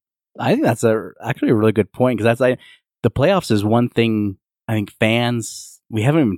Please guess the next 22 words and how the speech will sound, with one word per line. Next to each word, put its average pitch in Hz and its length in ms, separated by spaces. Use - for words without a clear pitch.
talked - 280
about 87 400
with, 104 220
with 101 240
Witt 104 140
retiring. 92 480
You 95 40
know, 98 100
it's 92 100
always 113 160
been 98 160
kind 107 240
of 98 80
focused 104 420
around 98 420
the 98 100
conference 95 420
championship - 560
and 87 120
the 87 80
Rose 92 280
Bowl. 82 360